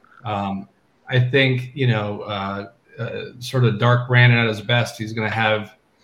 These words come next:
you know, Kevin McCarthy standing behind him, um,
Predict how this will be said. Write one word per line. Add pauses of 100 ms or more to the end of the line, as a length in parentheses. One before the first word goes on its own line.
(200)
you
know,
Kevin
McCarthy
standing
behind
him, (560)
um,